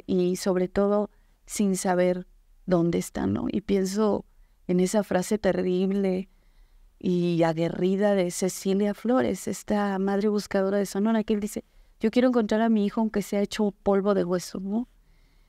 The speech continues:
Terrible. Entonces Nayeli es eso, pues, ¿no? Es, es, son todas esas mujeres que además, si bien es cierto que la,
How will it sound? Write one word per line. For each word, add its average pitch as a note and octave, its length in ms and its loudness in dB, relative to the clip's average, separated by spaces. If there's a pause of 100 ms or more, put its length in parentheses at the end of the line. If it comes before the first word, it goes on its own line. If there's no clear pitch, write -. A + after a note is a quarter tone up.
(1300)
Terrible. F#3 760 2
Entonces A#3+ 380 2
Nayeli B3 480 6
es G#3 200 -2
eso, F#3+ 280 -2
pues, F#3 420 -4
¿no? A3+ 280 0
Es, G#3+ 260 -2
es, G#3 160 -4
son A3+ 240 0
todas A#3 300 0
esas A3 260 -2
mujeres G#3+ 600 0 (600)
que G#3 80 4
además, G#3 560 2 (1040)
si - 220 0
bien B3 200 6
es D4+ 120 4
cierto C#4+ 320 2
que A#3+ 100 2
la, E3+ 460 0